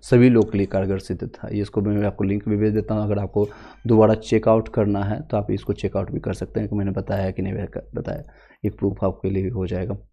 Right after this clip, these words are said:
मैं आपको इस लिंक को भी प्रोवाइड यहाँ पर कर देता हूँ, उसको जा करके आप बाद में देख लीजिएगा। अब क्या करूं गुरुजी, प्लीज बताइएगा। बीना ओझा, आप कुछ नहीं, अ, बेटर आप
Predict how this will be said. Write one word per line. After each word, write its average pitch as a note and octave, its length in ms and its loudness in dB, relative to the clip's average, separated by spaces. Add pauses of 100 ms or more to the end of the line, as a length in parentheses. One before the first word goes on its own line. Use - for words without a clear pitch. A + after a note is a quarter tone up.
मैं G#2 100 -2
आपको G2 220 -4
इस F#2+ 220 -2
लिंक G2+ 220 -4
को A2 100 -4
भी G#2+ 80 0
प्रोवाइड G#2+ 360 -2
यहाँ G#2+ 140 0
पर G#2 100 -2
कर - 180 -4
देता C3 200 -6
हूँ, D3 100 -8 (400)
उसको A#2+ 240 0
जा G#2 120 2
करके - 260 -6
आप G2 160 -4 (680)
बाद G2+ 200 2
में G2 100 0
देख - 200 -4
लीजिएगा। G#2 320 -4 (1200)
अब D3 220 8
क्या D3 200 12
करूं C3+ 360 4 (160)
गुरुजी, B2 400 2 (220)
प्लीज A#2 220 2
बताइएगा। A2+ 380 4
बीना A#2+ 520 2
ओझा, B2+ 200 4
आप B2+ 280 2
कुछ B2+ 220 -4
नहीं, D3+ 100 0
अ, A2 420 -6
बेटर A2 440 -2
आप A2 240 2